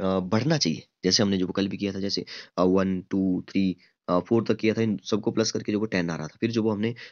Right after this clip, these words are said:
अ, टू से स्टार्ट किया, टू, टू, थ्री, फ़ोर, फ़ाइव, इनको प्लस करके जो वो फ़ोर्टीन आ रहा था। फिर जो वो थ्री से स्टार्ट करेंगे, तो यहाँ पे जो वो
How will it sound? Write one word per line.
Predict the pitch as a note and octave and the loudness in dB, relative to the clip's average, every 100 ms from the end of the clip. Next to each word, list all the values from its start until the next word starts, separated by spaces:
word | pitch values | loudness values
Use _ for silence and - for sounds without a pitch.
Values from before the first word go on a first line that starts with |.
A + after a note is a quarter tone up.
| _ | _
अ, | G2+ | 2
टू | C3+ | 4
से | C3+ G2 | 2 -2
स्टार्ट | F2+ | -6
किया, | - F2 | -4 0
टू, | A2+ A2+ F#2 | 2 2 2
टू, | B2 A#2 | 2 2
थ्री, | G#2 A#2 A2 | 0 -2 -2
फ़ोर, | G2 A2+ A2 | 0 2 0
फ़ाइव, | G#2 G2 G#2 | 0 -2 -2
इनको | G2+ | -2
प्लस | G#2+ A2 | -2 -2
करके | G#2+ - | -4 -4
जो | G2+ | -2
वो | G2 A#2 - - - | -4 -6 -12 -6 0
फ़ोर्टीन | A2 B2 | 2 4
आ | G2+ | 2
रहा | F2+ | 0
था। | F2 | -2
फिर | A2+ | 0
जो | A2 | 0
वो | G#2+ A2 - | 0 -4 -2
थ्री | A#2+ | 0
से | - | 0
स्टार्ट | - A2 | 0 -2
करेंगे, | A2 A2 | -2 -2
तो | A2+ G#2+ | -2 -2
यहाँ | F#2+ | -2
पे | G2+ | -2
जो | G2+ | -4
वो | A2+ | -4